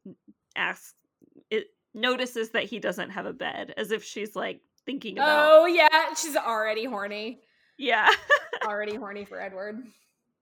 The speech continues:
Speaker 1: And
Speaker 2: Gross.
Speaker 1: Catherine talking about how messy Edward's room is because
Speaker 2: Yes.
Speaker 1: he's, you know, has an artist brain,
Speaker 2: N-,
Speaker 1: so.
Speaker 2: yes, of course. He's tortured,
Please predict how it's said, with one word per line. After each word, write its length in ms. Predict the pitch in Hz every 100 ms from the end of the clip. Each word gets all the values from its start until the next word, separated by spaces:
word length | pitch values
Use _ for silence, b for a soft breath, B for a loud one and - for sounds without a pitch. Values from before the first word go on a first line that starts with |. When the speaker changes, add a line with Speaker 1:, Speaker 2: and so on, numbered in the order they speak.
| -
Speaker 1:
And 160 | 240 240
Speaker 2:
Gross. 100 | 262
Speaker 1:
Catherine 220 | 233 196
talking 300 | - 196 196
about 220 | 196 -
how 80 | 196
messy 560 | 180 180 - 180 190 -
Edward's 460 | - 180 180 190 -
room 240 | - -
is 180 | - 208
because 460 | 170 - 175 170 -
Speaker 2:
Yes. 760 | 226 160 123 - - - - _
Speaker 1:
he's, 80 | -
you 60 | -
know, 160 | -
has 180 | 208 -
an 100 | 196 -
artist 360 | - 214 -
brain, 360 | - - 240 233
Speaker 2:
N-, 60 | 233
Speaker 1:
so. 60 | 214
Speaker 2:
yes, 420 | 185 - - -
of 160 | 202 -
course. 560 | - 202 180 202 - -
He's 220 | 214 -
tortured, 640 | - 190 190 - - 226